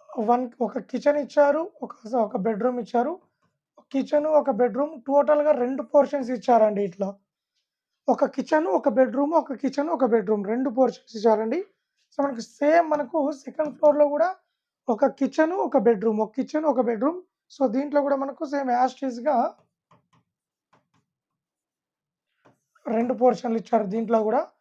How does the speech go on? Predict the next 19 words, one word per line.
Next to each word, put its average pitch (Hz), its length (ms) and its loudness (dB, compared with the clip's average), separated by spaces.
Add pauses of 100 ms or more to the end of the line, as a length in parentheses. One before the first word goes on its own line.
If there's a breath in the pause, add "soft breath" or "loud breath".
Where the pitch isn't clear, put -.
(440)
టోటల్‌గా 302 460 2
మనకు 302 340 0 (800)
ట్వంటీ 311 440 0
టూ 320 160 0 (1120)
థౌజండ్ 269 460 2 (360)
రెంటల్ 269 440 0
ఇన్‌కమ్ 294 340 -2
కూడా 262 200 2
వస్తుందండి 233 600 0
నెలకు. 220 400 0 (800)
నెలకు 247 360 2
ఇరవై 262 300 4 (260)
రెండు 240 240 0
వేలు 254 200 2
రెంట్ 233 280 -2
కూడా 254 220 0
వస్తుందండి 233 500 -2
రెంట్‌కి 233 340 -2
ఇచ్చుకుంటే. 233 400 -4